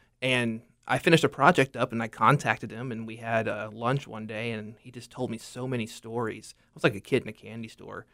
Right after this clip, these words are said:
I grew up loving wrestling, and I still do. I have a lot of respect for it, and I just said, "I gotta make a documentary on you." And we just kinda started that process, and it took a little longer than I expected it to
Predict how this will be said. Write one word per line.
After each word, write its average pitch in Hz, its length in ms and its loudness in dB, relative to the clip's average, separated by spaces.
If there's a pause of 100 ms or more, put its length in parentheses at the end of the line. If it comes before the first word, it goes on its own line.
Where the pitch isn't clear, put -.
(360)
I 143 40 0
grew 127 160 6
up - 80 2
loving 110 340 -4
wrestling, 113 540 -10 (200)
and 113 120 0
I 110 80 4
still - 180 6
do. - 340 -4
I - 60 -14
have 120 80 -10
a 117 60 -8
lot 117 100 2
of 107 60 2
respect - 360 -8
for 110 200 -10
it, 107 160 -8
and 107 440 -12 (480)
I 120 100 -2
just 117 120 -8
said, 107 100 -6
"I 151 60 -2
gotta 104 140 -2
make 101 160 -6
a - 20 -20
documentary 104 580 -12
on 113 200 -16
you." 147 260 -14
And 120 80 -12
we 117 80 -8
just 113 160 -12
kinda 113 180 -6
started 110 300 -10
that - 160 -12
process, 113 720 -2
and 107 320 -16 (160)
it - 140 -6
took 330 100 0
a 247 60 0
little 233 220 10
longer 185 300 10
than 165 140 8
I 135 80 10
expected 127 640 4
it - 120 -2
to 196 260 0